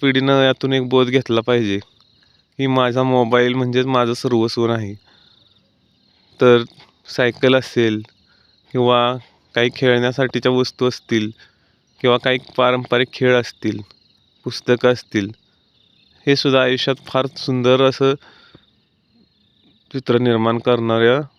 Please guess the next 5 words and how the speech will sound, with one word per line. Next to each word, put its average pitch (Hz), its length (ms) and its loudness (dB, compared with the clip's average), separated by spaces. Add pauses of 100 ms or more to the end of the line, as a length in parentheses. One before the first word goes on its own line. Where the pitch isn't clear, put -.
(240)
बाबी 107 280 -2
आहेत. 101 400 -4 (760)
म्हणून 131 380 -2
मोबाईलसारख्या, 139 1080 0 (640)
म्हणजे 139 360 2